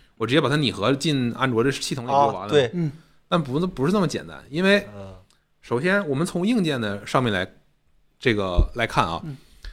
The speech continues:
Speaker 1: 这个光感的传感器的开角F O V，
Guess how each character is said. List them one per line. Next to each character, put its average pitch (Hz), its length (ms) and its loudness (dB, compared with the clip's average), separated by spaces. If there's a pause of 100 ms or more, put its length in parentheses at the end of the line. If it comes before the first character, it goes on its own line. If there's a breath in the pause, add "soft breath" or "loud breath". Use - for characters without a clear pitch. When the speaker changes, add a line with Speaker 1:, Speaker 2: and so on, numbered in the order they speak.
(440 soft breath)
Speaker 1:
这 160 120 -4
个 120 640 0 (180)
光 208 200 2
感 120 200 0
的 110 200 0
传 139 160 0
感 143 100 2
器 143 180 0
的 120 240 2
开 160 280 0
角 147 280 -2
F 123 260 -2
O 139 60 2
V， 123 280 0